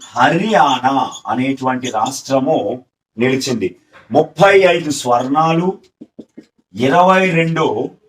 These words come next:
రజతాలు, నలభై ఆరు కాంస్యాలు మొత్తంగా గెలుపొందడం జరిగింది. నూట మూడు పతకాలు. చూసారు కదా, టోటల్ తో సంబంధం లేదు, స్వర్ణాలతోనే మనకి సంబంధం ఉంటుంది.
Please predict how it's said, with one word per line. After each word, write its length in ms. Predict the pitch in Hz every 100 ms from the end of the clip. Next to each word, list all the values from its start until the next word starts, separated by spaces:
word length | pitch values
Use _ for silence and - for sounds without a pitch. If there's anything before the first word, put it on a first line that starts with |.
| -
రజతాలు, 800 | 101 117 127 160 180 170 185 185 - 95
నలభై 680 | 107 123 175 160 180 185 170
ఆరు 280 | 147 139
కాంస్యాలు 920 | 135 127 110 139 151 143 143 127 131 92 90 _ _ _ _
మొత్తంగా 540 | 104 147 - 208 180 175
గెలుపొందడం 680 | 131 139 143 147 143 139 127
జరిగింది. 600 | 120 123 127 180 120 95
నూట 300 | 113 147 151
మూడు 480 | 151 107 107 131 139
పతకాలు. 840 | 131 113 110 - 90 - _ _ 127
చూసారు 200 | 151 151
కదా, 140 | 170
టోటల్ 500 | 165 139 147 165 160
తో 100 | 180
సంబంధం 500 | 147 139 147 147 135
లేదు, 220 | 135 101
స్వర్ణాలతోనే 1080 | - 117 120 123 139 147 143 143 139 180 - _ _ _ _ _
మనకి 240 | 120 135 175
సంబంధం 480 | 127 120 117 117 104
ఉంటుంది. 360 | 104 95 -